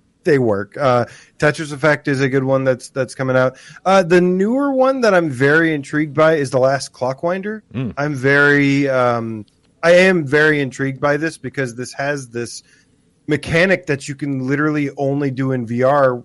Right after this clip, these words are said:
Speaker 1: where you, like, copy your physical movements. And,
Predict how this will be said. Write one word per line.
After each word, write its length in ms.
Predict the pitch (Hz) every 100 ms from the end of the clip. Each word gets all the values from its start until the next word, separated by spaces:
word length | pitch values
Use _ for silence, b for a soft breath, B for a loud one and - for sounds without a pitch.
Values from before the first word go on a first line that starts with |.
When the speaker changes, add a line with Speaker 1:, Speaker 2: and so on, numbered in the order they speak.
| _
Speaker 1:
where 180 | 127 120
you, 420 | 117 120 120 117 - _ _
like, 180 | 117 -
copy 340 | 143 135 139
your 160 | 127 117
physical 520 | - 135 120 - 113
movements. 640 | 113 127 120 117 104 -
And, 340 | 113 113 107